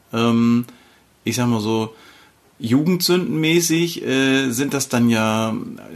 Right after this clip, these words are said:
die heutigen Mit-vierziger und Fünfziger, die mir gerne erzählen,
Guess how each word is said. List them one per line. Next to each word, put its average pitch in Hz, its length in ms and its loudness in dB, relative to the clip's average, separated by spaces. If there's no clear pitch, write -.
die 135 180 -2
heutigen 151 600 0
Mit-vierziger 160 960 0
und 113 180 -2
Fünfziger, 170 840 -4
die 117 120 0
mir 110 220 2
gerne 131 460 0
erzählen, 113 720 -2